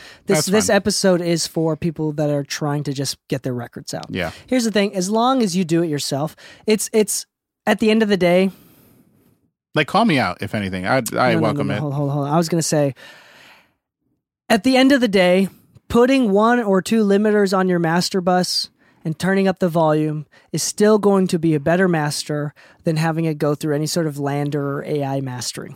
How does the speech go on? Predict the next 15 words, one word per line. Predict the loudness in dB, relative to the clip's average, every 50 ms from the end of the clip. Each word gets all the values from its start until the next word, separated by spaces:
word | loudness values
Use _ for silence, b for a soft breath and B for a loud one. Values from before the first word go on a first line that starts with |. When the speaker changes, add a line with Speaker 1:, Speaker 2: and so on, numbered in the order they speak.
| _ -14
Speaker 2:
<laughs> | -10 -8 -6 -4 -4 -6 -6 -6 -6 -8 -8 -8 -12 -20 B B B B B B B B
Speaker 1:
Just | -2 0 0 2
Speaker 2:
I |
Speaker 1:
put | 4 4 6
a |
Speaker 2:
actu- | 6 6
Speaker 1:
limiter | 6 4 4 2 0 0 -2
on | -4 -8 -12
it. | -14 -6 0
That's | 0 0 0 0
all | 0 2 4 4 6
you | 4 4 2
need | 2 0 -2 -2 -2
to | -6 -6
do. | -6 -8 -10